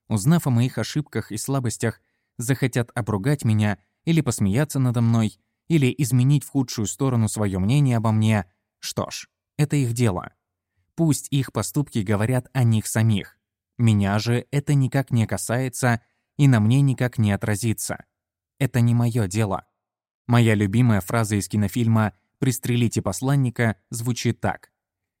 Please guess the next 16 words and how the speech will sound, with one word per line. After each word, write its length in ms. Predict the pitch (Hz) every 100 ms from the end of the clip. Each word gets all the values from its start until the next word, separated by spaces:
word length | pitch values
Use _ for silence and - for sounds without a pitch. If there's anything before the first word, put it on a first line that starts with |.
| _ _ -
«Присмотритесь 760 | 120 - 113 101 135 127 101
к 60 | 98
жизни 320 | 127 123 120
любого 420 | 107 107 117 110 107
человека, 720 | 120 113 117 110 - - - _ _
и 80 | 147
вы 180 | 143 143
увидите 460 | 131 139 120 107
шум, 420 | 95 - 160 143 - _ _ -
гам 480 | 98 120 135 117 - _
и 80 | 156
неразбериху». 960 | 135 127 107 107 120 113 95 90 - _ _ _ _ _ _
Шум, 420 | - 147 165 117
гам 300 | 107 113 -
и 60 | 117
неразбериха. 840 | 110 104 92 101 98 87 - -